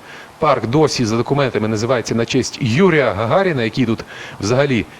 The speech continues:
ні до чого, і яким боком він тут. Він і про Шудуар, і про Житомир, можливо, взагалі нічого не знав. Ось нажива-, називається парк імені Юрія Гагаріна, а не Шудуарівський парк. Це все лише підкреслює те, як нашу історію хотіли переписати,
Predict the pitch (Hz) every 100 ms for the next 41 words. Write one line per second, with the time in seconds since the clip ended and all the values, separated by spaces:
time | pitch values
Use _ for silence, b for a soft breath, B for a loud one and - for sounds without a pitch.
0 | B 104 156 156 - 139 104 101 101 101
1 | 170 131 101 147 - 107 90 - 78 -
2 | - - 123 160 165 165 165 170 160 160
3 | 143 143 135 147 151 165 135 131 127 151
4 | 98 110 117 131 113 - 104 95 98 -
5 | - B B B 127 143 147 143 151 143
6 | 135 131 113 - - 104 123 98 107 101
7 | 95 95 120 214 208 190 175 - 156 160
8 | 156 - 139 139 131 - 156 220 214 185
9 | 196 - B B B B 95 214 226 240
10 | 233 240 202 156 123 123 95 98 90 113
11 | 185 - 135 113 135 117 143 123 101 123
12 | 135 110 107 98 117 - 208 -